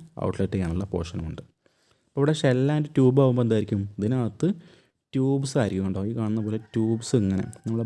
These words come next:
ബോയിലറിലൊക്കെ ഉള്ള പോലെ ട്യൂബ്സ് ആയിരിക്കും അറേഞ്ച് ചെയ്ത് വെച്ചിട്ടുണ്ടായിരിക്കുക. ഓക്കെ, എന്താ സംഭവിക്കുന്നുണ്ടായിരിക്കുക? നമ്മൾ നേരത്തെ പറഞ്ഞ പോലെ തന്നെ എന്ത് സംഭവിക്കും? അതായത് റെഫ്രിജറന്റ്, ഉം, ഏഹ്, compressor-ിന്ന് ഇതിൽ വഴി എൻ്റർ ചെയ്യുന്നുണ്ട്. അപ്പോൾ ഈ ട്യൂബിലൂടെ എന്ത് പാസ് ചെയ്യുന്നുണ്ടായിരിക്കും?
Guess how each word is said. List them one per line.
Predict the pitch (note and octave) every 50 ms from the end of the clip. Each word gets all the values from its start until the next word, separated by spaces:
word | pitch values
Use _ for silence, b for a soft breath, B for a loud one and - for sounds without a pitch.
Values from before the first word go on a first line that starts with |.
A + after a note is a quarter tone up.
| A#2
ബോയിലറിലൊക്കെ | A2+ A2 A2 G#2+ A2 A#2 A2+ A#2+ A#2 A2+ A2
ഉള്ള | A2 A2 A2 G#2+
പോലെ | G#2+ A2+ D3+ B B B B B B B B B _ _
ട്യൂബ്സ് | - C#3 C#3 C#3 C#3 C#3 C3+ - C#3+ A2
ആയിരിക്കും | G2 F2 - - G#2 C3+ - - _ _ - F#2
അറേഞ്ച് | F2+ F2 G2 F#2+ F#2+
ചെയ്ത് | F#2+ F#2+
വെച്ചിട്ടുണ്ടായിരിക്കുക. | F#2 - G2 F#2 F2+ E2+ - - - - - - - _ _ _ _ _ _ - G#2
ഓക്കെ, | F#2+ - G2+
എന്താ | G2+ G#2 G2+
സംഭവിക്കുന്നുണ്ടായിരിക്കുക? | A2+ G#2+ G2+ G#2 G2+ G#2 G#2 G#2 G2+ G2+ G2 E2+ G2 G2 G2 B B B B B B _
നമ്മൾ | - A2 G2+ F#2+
നേരത്തെ | F#2 F2 A2 G#2+ B2
പറഞ്ഞ | A2+ G#2+ G#2+ A2 G#2+
പോലെ | G2+ F#2 E2+ F2
തന്നെ | F2+ F2 F#2+ - - -
എന്ത് | G2 F2+ G2 G2
സംഭവിക്കും? | F#2+ F2+ F2+ F2+ F2 F#2 F2 F2 B B B B B B _
അതായത് | - G#2+ G2+ G2 G2 C#3+ F#3+ F#3 B B B B B B _ -
റെഫ്രിജറന്റ്, | G2+ F#2 - - G#2 A2 A#2+ A#2+ B2 D3+ G3+ G#3 - - -
ഉം, | C3 A#2+ - - _ A#2
ഏഹ്, | A2+ A2 G#2+ A2 G2+ -
compressor-ിന്ന് | A2+ A2 G#2+ A2 A2+ - A#2+ A#2 A#2 B2+ C#3 D#3 C#3+
ഇതിൽ | A#2 A2+ A2+ A#2 A2+
വഴി | G#2 A2 A#2 A2 G#2+ A#2 G#2+
എൻ്റർ | G2+ G2+ G2 G2+ G#2+
ചെയ്യുന്നുണ്ട്. | G2 F#2 F2+ F#2 F2+ E2+ B2 E3+ - B B B B B B B
അപ്പോൾ | B - A2 A2
ഈ | A2 A2
ട്യൂബിലൂടെ | A2+ G#2 G#2 A2+ A2+ A#2+ B2+ C3+
എന്ത് | A#2+ A2+ B2 B2
പാസ് | A2+ A2+ A#2+
ചെയ്യുന്നുണ്ടായിരിക്കും? | A#2+ A2+ A2+ A2+ G#2+ G2+ G2+ G2 - G2